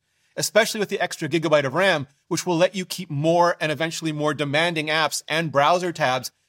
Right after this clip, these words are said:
alive in memory for just that much longer. But yes, four hundred thirty bucks. That wasn't a verbal typo.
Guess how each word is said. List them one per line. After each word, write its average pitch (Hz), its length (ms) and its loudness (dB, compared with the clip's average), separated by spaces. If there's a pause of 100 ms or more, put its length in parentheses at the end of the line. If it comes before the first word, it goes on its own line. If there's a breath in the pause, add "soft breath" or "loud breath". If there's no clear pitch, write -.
alive 151 420 2
in 151 140 -4
memory 147 400 -2
for 156 240 -8
just 143 240 -8
that 147 220 0
much 147 240 -4
longer. 143 500 0 (180)
But 165 300 2 (300)
yes, 143 320 0 (200)
four 180 200 0
hundred 170 160 2
thirty 160 180 4
bucks. 143 320 2 (240)
That 151 200 2
wasn't 160 320 2
a 156 40 2
verbal 147 320 2
typo. 143 520 0